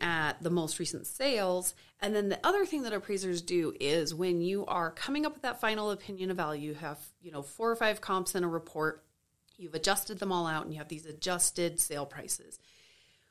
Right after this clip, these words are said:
Then you're coming up with that opinion of value that should fall in between those prices.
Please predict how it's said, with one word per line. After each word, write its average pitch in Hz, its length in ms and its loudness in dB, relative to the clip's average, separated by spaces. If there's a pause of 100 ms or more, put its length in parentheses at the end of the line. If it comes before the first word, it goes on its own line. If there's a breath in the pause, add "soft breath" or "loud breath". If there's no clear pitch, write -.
(300 soft breath)
Then 208 540 4 (100)
you're 190 340 -2
coming 202 360 -2
up 233 100 -2
with - 100 -8
that 214 140 0
opinion 185 420 -2
of 165 80 0
value 160 540 0
that 143 160 -2
should 147 260 2 (140)
fall 147 540 2
in 175 120 2
between 190 360 0
those 135 180 -2
prices. - 560 -4